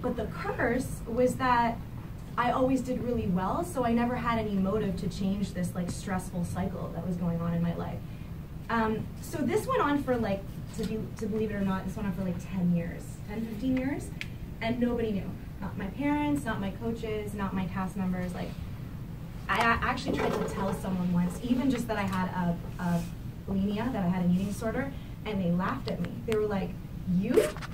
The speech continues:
Like, that's impossible. You, you, like, I don't believe you," basically. And so that was kind of the last time I decided to tell anybody that I was struggling, for sure. Um,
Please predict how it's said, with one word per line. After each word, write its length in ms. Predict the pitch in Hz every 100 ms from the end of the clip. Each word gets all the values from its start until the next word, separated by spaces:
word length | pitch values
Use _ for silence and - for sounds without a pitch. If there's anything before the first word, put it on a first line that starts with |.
| - -
Like, 140 | 247
that's 220 | - - -
impossible. 720 | 262 - 226 - - 185 -
You, 180 | 226 233 -
you, 260 | 233 233 - - -
like, 160 | 254 226
I 120 | 220
don't 160 | 240 226
believe 400 | 196 190 226 180
you," 80 | 170
basically. 580 | - 170 190 175 - - - - -
And 180 | 240 254
so 120 | 254
that 180 | 247 247
was 120 | 240
kind 160 | 240 240
of 60 | 208
the 80 |
last 280 | 196 180 175
time 180 | 190 180
I 140 | 170 170
decided 360 | - 175 180 175
to 60 | 180
tell 220 | 175 185
anybody 380 | 175 175 170 170
that 200 | 170 170
I 20 |
was 100 | 165
struggling, 480 | - 170 - - -
for 80 | -
sure. 300 | 170 - - - - - - - -
Um, 380 | 240 247 254 254